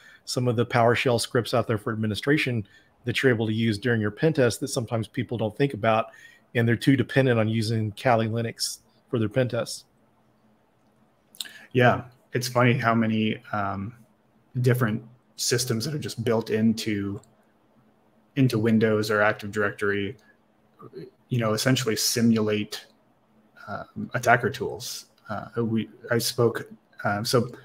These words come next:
Speaker 2: I had a, um, speaking engagement last year. I spoke at two conferences, uh, Hackers Teaching Hackers and B-Sides Kansas City. And I gave a talk about S C C M and some vulnerabilities with that. And so we've continued research, and we had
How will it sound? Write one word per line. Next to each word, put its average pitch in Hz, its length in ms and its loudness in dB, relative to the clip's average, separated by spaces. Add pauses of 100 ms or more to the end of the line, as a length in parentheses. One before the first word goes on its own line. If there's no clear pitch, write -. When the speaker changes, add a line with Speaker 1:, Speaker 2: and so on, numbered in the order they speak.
(280)
Speaker 2:
I 123 80 4
had 123 140 8
a, 107 220 6
um, 104 400 -2 (180)
speaking 131 440 4
engagement 113 640 0 (100)
last 117 420 2
year. 107 180 0
I 107 40 0
spoke 107 380 -4
at 110 140 -6
two 110 140 -6
conferences, 104 920 -4
uh, 101 280 -6
Hackers 113 340 -2
Teaching 107 280 -6
Hackers 113 680 0
and 104 480 -4
B-Sides 104 580 0
Kansas 104 320 -8
City. 101 280 -2 (580)
And 117 80 0
I 110 60 2
gave 110 160 0
a 107 60 0
talk 107 260 2
about 104 260 0
S - 100 -4
C 110 80 -4
C 104 240 -4
M 101 180 -4
and 101 100 -6
some 104 180 -6
vulnerabilities 101 640 -4
with 98 140 -8
that. 98 340 2
And 95 200 -6 (420)
so 139 140 10
we've 139 140 10
continued 120 460 6
research, 113 500 2
and 110 100 0
we 110 100 0
had 107 360 4